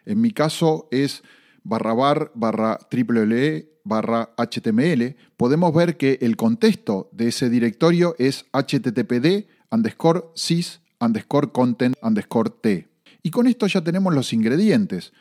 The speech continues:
una etiqueta para el proceso, una etiqueta para el usuario, una etiqueta para el pid que está corriendo, una etiqueta para el puerto,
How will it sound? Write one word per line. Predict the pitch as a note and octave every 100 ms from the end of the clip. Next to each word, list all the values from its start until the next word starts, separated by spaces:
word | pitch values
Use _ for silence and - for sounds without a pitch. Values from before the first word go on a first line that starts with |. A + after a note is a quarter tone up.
| _ _ -
una | C#3+ D#3+
etiqueta | A2+ G#2 D#3 B2 G#2
para | F#2+ F#2+
el |
proceso, | F2+ F#2+ G3 F3+ - B2+ - _ _
una | D#3 F3
etiqueta | B2+ G#2 D3 - G#2
para | F#2
el | F#2
usuario, | F#2 - F3+ B2+ G#2+ G#2 _ _ _
una | F3 F#3+
etiqueta | - A2+ E3+ F3 A#2
para | G2+
el | G2+
pid | - G3 D3+
que | -
está | G#2+ -
corriendo, | G2 G#2 F3+ C3+ G#2+ G#2+ _ _ -
una | G3
etiqueta | C#3 A2+ F3 D#3 A2+
para | G2+
el | G2
puerto, | E3 G3 A#2+ A2+ G#2+